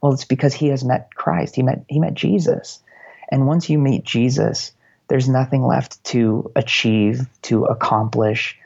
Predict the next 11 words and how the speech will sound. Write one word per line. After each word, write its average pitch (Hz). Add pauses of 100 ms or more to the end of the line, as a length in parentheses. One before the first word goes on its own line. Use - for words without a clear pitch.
(300)
All 170
the 175
accomplishments 127
and 117
achievements 110
are 110
bonuses. 98
They're 151
blessings. 104 (680)
If 135
you 147